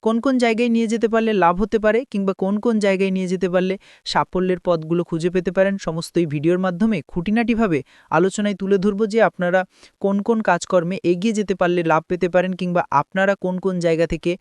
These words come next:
টাকা পয়সা লাভের সুযোগ পেতে পারেন, হঠাৎ ধন সম্পদ লাভ হতে পারে, ব্যবসা সংক্রান্ত কিছু ফল পেতে পারেন, সম্পর্ক আপনাদের কেমন যেতে পারে, সেটা আপনার পারিবারিক সম্পর্ক হোক,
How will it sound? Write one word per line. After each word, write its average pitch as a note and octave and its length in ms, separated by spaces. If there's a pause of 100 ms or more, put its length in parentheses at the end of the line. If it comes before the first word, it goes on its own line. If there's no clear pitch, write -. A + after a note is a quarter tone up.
(320)
টাকা D3 240
পয়সা F3+ 300
লাভের E3 280
সুযোগ E3+ 300
পেতে E3 220
পারেন, E3+ 260
হঠাৎ C#3+ 340
ধন D3+ 240
সম্পদ F#3+ 460
লাভ F3+ 200
হতে F3+ 180
পারে, F3+ 220 (320)
ব্যবসা D#3 360
সংক্রান্ত F3+ 460
কিছু F3 320
ফল D3+ 200
পেতে E3+ 260
পারেন, F3 280
সম্পর্ক D#3 540
আপনাদের E3+ 420
কেমন D#3+ 300
যেতে D#3+ 240
পারে, E3+ 200 (340)
সেটা D#3+ 220
আপনার E3 300
পারিবারিক E3 440
সম্পর্ক E3 500
হোক, G3+ 160